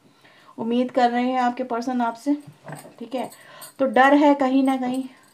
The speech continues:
इनको कि maybe आप माफ़ ना करो। It look me long to fall love again, आपके person को कहीं ना कहीं देखो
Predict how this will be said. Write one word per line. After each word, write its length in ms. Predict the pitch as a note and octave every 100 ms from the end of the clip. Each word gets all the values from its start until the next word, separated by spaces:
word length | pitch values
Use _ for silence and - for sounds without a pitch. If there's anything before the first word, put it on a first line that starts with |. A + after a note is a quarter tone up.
| -
इनको 380 | A3+ A3+ A#3+ B3
कि 140 | A#3+
maybe 260 | A3+ A3+ A#3+
आप 160 | A3+ A#3
माफ़ 320 | G#3+ A3 A#3
ना 180 | A3 G#3+
करो। 280 | G#3+ G#3+ B3 - _ _ _ _ _ _ _ _ _
It 180 | - C4+
look 280 | C#4 D#4 C#4+ - - - _ _ _ _ _
me 260 | A3+ B3 B3 F3+ - _ _ _ _ _ _ _ _ -
long 380 | A#3+ B3+ C#4 D4
to 140 | E4 D4+
fall 340 | C#4+ B3+ B3+ B3+
love 180 | B3 B3 A3
again, 320 | G#3+ A#3 B3 - -
आपके 220 | B3+ C4
person 360 | B3+ A#3+ B3+ B3
को 100 | B3+
कहीं 180 | B3 A#3
ना 80 |
कहीं 140 | A#3+ B3
देखो 380 | B3 B3+ G3